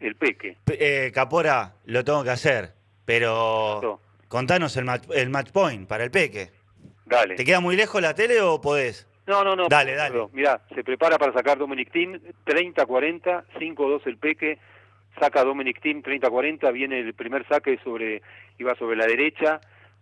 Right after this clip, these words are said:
Speaker 1: hacia la T, pero se le fue. Viene el segundo servicio ahora de Dominic Thiem, hace picar la pelota, va a venir el segundo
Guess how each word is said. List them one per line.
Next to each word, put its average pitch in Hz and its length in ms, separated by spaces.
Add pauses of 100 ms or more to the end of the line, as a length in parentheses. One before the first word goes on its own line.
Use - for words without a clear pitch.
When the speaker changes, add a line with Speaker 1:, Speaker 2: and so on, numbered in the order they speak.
Speaker 1:
hacia 113 300
la 110 140
T, 151 360
pero 107 180
se 107 120
le 104 120
fue. 165 320 (680)
Viene 117 220
el 110 100
segundo 135 360
servicio 123 560
ahora 117 220
de 113 60
Dominic 117 320
Thiem, 139 200
hace 120 180
picar 120 280
la 117 100
pelota, 147 500 (680)
va 117 60
a 113 40
venir 123 200
el 123 140
segundo 120 340